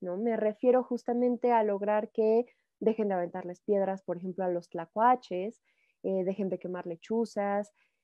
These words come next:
que se unan a lo mejor a alguna reforestación, a separar su basura, cositas chiquitas que pueden ir, conforme se van juntando, ayudando a la conservación de estas especies.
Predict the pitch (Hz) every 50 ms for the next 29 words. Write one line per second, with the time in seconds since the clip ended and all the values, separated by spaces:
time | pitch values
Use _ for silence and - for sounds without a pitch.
0 | _ _ - - 370 359 349 311 285 269 254 247 233 220 214 208 208 208 220 220
1 | 220 214 214 208 208 196 196 - - 180 180 185 - 185 185 - - - 214 214
2 | 214 220 214 214 214 214 214 208 202 185 - 196 185 - 185 180 185 180 - -
3 | 196 180 170 - - 208 208 196 196 202 196 - _ _ _ - - 254 247 277
4 | 285 254 330 320 320 - 277 208 214 - - 285 359 392 - - _ _ _ _
5 | - 240 226 _ - - 262 254 254 254 254 254 247 240 233 240 240 226 - -
6 | _ _ _ _ _ _ - - 214 196 202 190 185 190 - 185 185 190 208 202
7 | 254 240 247 269 262 269 254 247 302 - _ _ _ _ _ _ _ _ - -
8 | - 220 208 220 233 233 247 269 277 262 240 226 240 269 269 - - 196 202 202
9 | 202 202 208 214 208 - 202 190 - 202 196 190 190 190 - 196 190 202 208 202
10 | 190 180 180 - - 175 - - 180 - - - 226 214 - - - - _